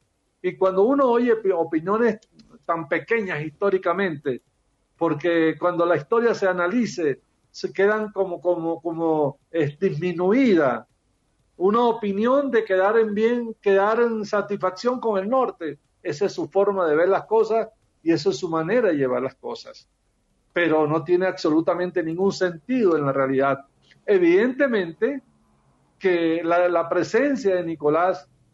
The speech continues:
en, en, en la reunión de Brasilia es un avance importante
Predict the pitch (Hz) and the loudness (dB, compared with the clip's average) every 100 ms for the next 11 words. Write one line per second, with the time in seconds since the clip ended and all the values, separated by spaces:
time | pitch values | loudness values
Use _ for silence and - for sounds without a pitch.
0 | _ _ _ 151 147 147 - 147 147 147 | _ _ _ -6 -6 -6 -6 -6 -6 -8
1 | 156 147 143 147 147 147 160 151 165 190 | -10 -8 -8 -6 -4 -2 0 0 2 2
2 | 196 202 180 156 196 196 190 190 196 180 | 2 2 2 0 -2 0 0 0 0 0
3 | 196 190 208 196 - 175 156 202 208 202 | 0 -4 -6 -8 -4 -4 -2 -4 -4 -6
4 | 143 120 | -10 -12